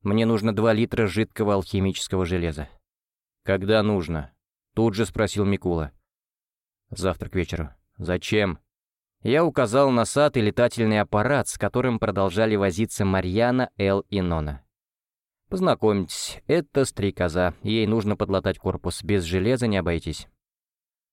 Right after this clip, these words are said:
Мне пришлось наврать и сделать это намеренно. Кузнец с интересом посмотрел на аппарат.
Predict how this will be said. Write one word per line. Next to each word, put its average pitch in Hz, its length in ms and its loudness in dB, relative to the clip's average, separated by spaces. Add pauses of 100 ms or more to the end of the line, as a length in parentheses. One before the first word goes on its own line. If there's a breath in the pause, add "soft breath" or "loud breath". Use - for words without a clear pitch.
(160)
Мне 156 360 2
пришлось 175 840 2
наврать 117 760 0
и 113 120 0
сделать 117 420 0
это 117 160 0
намеренно. 104 680 0 (460)
Кузнец 123 520 2
с - 100 -2
интересом 123 600 0
посмотрел 98 560 0
на 95 160 2
аппарат. 90 500 -2